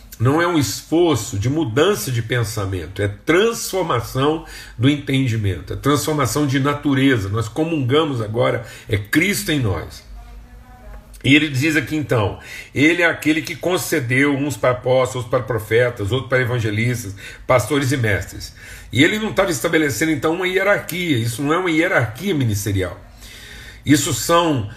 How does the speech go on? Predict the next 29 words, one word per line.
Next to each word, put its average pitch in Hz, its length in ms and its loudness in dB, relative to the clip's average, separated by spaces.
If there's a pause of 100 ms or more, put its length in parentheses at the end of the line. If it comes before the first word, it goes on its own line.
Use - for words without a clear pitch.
(120)
formas 160 1000 0
ministeriais 147 1300 0
de 151 100 -4
trabalhar 160 680 0
o 175 100 0
aperfeiçoamento. 151 1080 -6 (220)
Então 151 120 2
isso 156 140 0
aqui 151 120 -4
não 233 100 2
é 254 40 6
uma 294 60 2
escala 156 380 2
de 120 100 0
governo. 104 640 0 (1120)
O 123 160 4
apóstolo 156 680 2
não 139 120 -2
é 151 80 4
o 151 80 0
chefe 139 500 0
do 117 100 -4
profeta, 123 580 0
que 139 100 -4
é 127 40 2
o 123 40 0
chefe 135 340 -2
do 131 40 -2
evangelista, 113 760 0